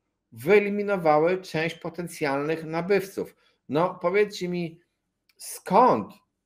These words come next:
singiel w Polsce, mający normalne zarobki, czyli średnią krajową, nawet powyżej tej średniej, bo to do dziesięciu tysięcy brutto to jest powyżej tysięcy, y, powyżej średniej krajowej,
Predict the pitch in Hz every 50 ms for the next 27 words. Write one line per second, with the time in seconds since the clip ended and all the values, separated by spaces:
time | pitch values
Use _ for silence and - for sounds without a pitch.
0 | _ _ _ _ _ _ _ _ _ _ _ _ _ - - - - - 175 202
1 | 202 170 139 110 98 90 90 101 120 131 - - _ _ _ _ _ _ - _
2 | _ - 151 165 165 151 123 - - - - 107 95 101 113 131 143 - _ _
3 | _ _ _ _ _ _ - 113 127 143 151 175 190 170 - - - 156 156 151
4 | 151 147 131 123 - - 127 120 120 117 123 131 143 165 185 175 165 156 151 147
5 | 143 135 - - 131 107 113 135 135 139 135 120 104 - - - 107 123 - _
6 | - 127 123 120 127 127 127 123 123 123 117 - _ _ - - - 123 156 214
7 | 220 196 165 123 107 - 110 104 101 95 85 78 76 78 78 - - 117 127 139
8 | 139 139 143 139 135 - - - 104 123 196 208 190 131 - 107 101 - - 107
9 | 98 95 90 - 95 - 90 90 104 95 95 - - 131 135 131 127 98 104 110
10 | 123 131 - 120 110 95 104 139 - - 135 123 - 110 107 - _ - 123 135
11 | 160 147 135 107 - _ - - 120 127 120 110 - 107 104 107 _ _ - -
12 | - _ _ _ - 113 113 117 117 - - 135 147 151 139 120 123 127 123 123
13 | 117 - 117 113 110 107 104 131 143 147